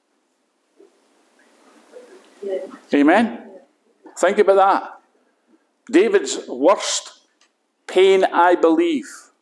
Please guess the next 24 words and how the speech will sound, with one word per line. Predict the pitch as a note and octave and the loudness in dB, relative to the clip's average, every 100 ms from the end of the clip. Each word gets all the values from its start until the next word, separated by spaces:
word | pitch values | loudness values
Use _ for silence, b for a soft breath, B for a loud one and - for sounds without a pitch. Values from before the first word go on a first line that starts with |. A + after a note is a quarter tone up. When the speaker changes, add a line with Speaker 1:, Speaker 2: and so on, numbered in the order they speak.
| _ _ _ _ b b b b b | _ _ _ _ b b b b b
Speaker 2:
in | D#3 | 0
his | D#3 - | 2 2
whole | F3+ F3 | 4 4
life | F3 E3+ A#2+ - - - _ _ _ _ _ B B B B | 2 0 -4 -12 -20 -20 _ _ _ _ _ B B B B
didn't | - F3+ F#3 - | 0 0 -2 -2
come | F3 E3 | -2 0
from | - D3 | -2 0
all | D3+ D3 | 2 4
the | C#3+ | 4
ites | D#3+ F3+ - - | 4 0 -6 -6
that | C#3+ | -2
were | C3+ | -2
attacking | C3+ D3 C3+ C3+ B2 | -2 -2 -2 -2 -6
him. | A2+ - _ _ _ _ B B B B B B B B - _ - | -8 -14 _ _ _ _ B B B B B B B B -20 _ -4
It | C#3 - | -2 2
came | C#3 C3 | 4 4
when | |
his | B2 A#2+ | 4 4
own | B2 | 2
son | A#2+ C3+ B2 G#2+ | 2 0 0 0
rose | G#2+ G#2 | 0 0
up | G#2+ B2 | -2 -8
against | A2 F#2+ F2+ | -10 -10 -12
him. | - | -14